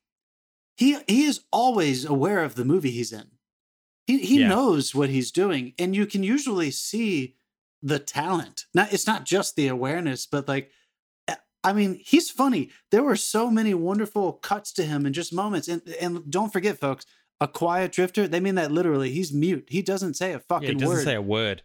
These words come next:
Speaker 1: the
Speaker 2: There
Speaker 1: entire
Speaker 2: was
Speaker 1: time.
Speaker 2: originally, there was originally one line in the screenplay,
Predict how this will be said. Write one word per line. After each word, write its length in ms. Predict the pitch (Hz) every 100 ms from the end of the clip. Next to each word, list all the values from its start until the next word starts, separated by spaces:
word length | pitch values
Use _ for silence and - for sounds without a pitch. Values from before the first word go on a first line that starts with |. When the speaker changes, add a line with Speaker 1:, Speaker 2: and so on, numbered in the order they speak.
| _ 156
Speaker 1:
the 60 |
Speaker 2:
There 80 | 160
Speaker 1:
entire 300 | - 139 143
Speaker 2:
was 140 | 180
Speaker 1:
time. 160 | 180 196
Speaker 2:
originally, 640 | 170 170 180 151 120 107 104
there 140 | 123
was 160 | 139 147
originally 480 | 143 147 139 135
one 560 | 113 110 131 127 123 127
line 480 | 123 117 120 113 101
in 160 | 104 101
the 40 | 101
screenplay, 560 | - 107 101 95 85